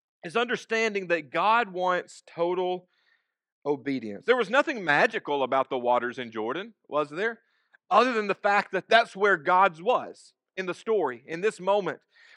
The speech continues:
That's where the power of God was. And then Naaman put a pri-, aside, uh, put aside his pride, his thinking,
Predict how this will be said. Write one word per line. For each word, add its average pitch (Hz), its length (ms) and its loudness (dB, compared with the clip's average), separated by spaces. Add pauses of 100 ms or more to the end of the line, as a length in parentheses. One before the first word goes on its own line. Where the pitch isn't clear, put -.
That's 202 300 2
where 202 260 2
the 180 120 -2
power 190 440 2
of 165 140 0
God 160 320 0
was. 127 520 -6 (1500)
And 160 260 -4
then 214 320 0
Naaman 185 380 0
put 170 200 -6
a 165 40 -4
pri-, 151 260 -2
aside, 147 340 0
uh, - 80 -6 (180)
put 190 260 -2
aside 170 580 -4
his 139 200 -10
pride, 190 480 -2
his 135 200 -14
thinking, 226 560 -10